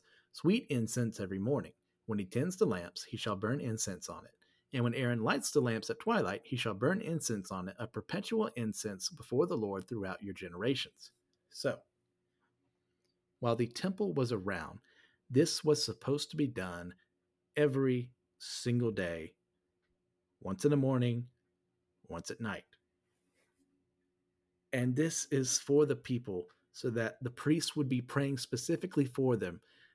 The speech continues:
reminding them not only of their roles, of what they're supposed to be doing. They're supposed to bring people closer to God and helping them understand his laws, but to also show God's graciousness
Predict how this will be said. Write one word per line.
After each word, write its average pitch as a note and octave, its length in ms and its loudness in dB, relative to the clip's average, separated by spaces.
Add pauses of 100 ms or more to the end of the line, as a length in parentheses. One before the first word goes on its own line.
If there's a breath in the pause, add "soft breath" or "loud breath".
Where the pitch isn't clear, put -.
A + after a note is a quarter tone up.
(140 soft breath)
reminding E3+ 460 4
them D#3 180 6
not C3+ 160 2
only C#3+ 200 4
of B2 140 2
their B2 160 4
roles, A2+ 640 4 (360)
of B2 100 -2
what D3+ 140 4
they're C3 100 4
supposed B2 300 0
to - 60 -10
be G2+ 80 -4
doing. E3 220 4
They're G#2+ 100 2
supposed D3 240 0
to - 80 -16
bring A#2 160 -2
people A#2+ 300 -2
closer - 340 -6
to F#2 60 -8
God C3+ 280 0
and G#2+ 80 -4
helping A2 340 -6 (140)
them A#2 180 0
understand F#2+ 440 -6
his F2 140 -14
laws, - 440 -6 (960)
but E3+ 140 -4
to - 80 -6
also F3+ 260 0
show C3 280 2
God's G#2+ 300 -2
graciousness B2 840 -2